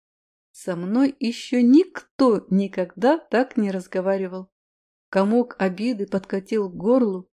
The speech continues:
но я проглотила его, не дав негативным эмоциям вылиться наружу.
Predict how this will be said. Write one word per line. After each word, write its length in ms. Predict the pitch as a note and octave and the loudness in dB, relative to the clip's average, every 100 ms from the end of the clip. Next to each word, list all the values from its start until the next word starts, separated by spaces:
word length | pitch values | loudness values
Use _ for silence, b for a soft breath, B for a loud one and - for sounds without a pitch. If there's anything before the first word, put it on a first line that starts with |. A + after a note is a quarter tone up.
| _ _ _ | _ _ _
но 180 | G3+ B3+ | 4 6
я 160 | D#4+ F4 | 6 6
проглотила 680 | F4+ D#4 D#4+ D4+ D#4 D#4+ | 4 4 2 2 0 2
его, 300 | D4+ C#4+ C#4 | 2 0 2
не 200 | C4+ A#3+ | 4 2
дав 360 | G#3 A#3+ C#4+ - | 2 2 2 2
негативным 720 | A#3+ A3+ A#3 B3+ A#3+ A3 G#3+ | 0 0 0 0 2 2 2
эмоциям 460 | G#3 D4 - A#3+ G#3+ | 2 0 0 -2 0
вылиться 400 | A#3+ A#3+ - A#3+ | 0 -2 -2 0
наружу. 520 | A#3 G#3+ F#3+ F#3+ | 0 0 -4 -6